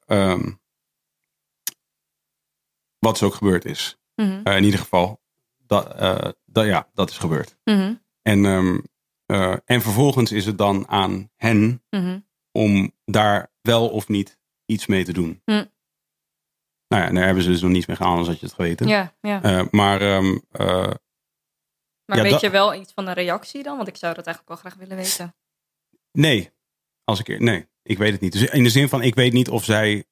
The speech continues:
Speaker 1: eh, zij hebben zich onthouden van een reactie. Dat is de reactie tot nu toe.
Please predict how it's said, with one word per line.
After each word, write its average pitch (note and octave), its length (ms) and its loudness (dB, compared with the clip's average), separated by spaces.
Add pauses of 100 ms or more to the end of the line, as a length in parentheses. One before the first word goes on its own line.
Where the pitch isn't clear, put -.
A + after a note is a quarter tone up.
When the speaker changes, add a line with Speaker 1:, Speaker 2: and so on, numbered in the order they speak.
(300)
Speaker 1:
eh, G2 580 -2 (200)
zij B2+ 220 2
hebben C3 200 2
zich A2+ 160 0
onthouden G#2 440 2
van F#2+ 180 -2
een G2 120 -2
reactie. F2+ 520 -4
Dat G#2+ 240 -2
is G2+ 120 -4
de G2 100 0
reactie F2 460 -4 (100)
tot G2 180 -4
nu G2 140 -4
toe. - 180 -16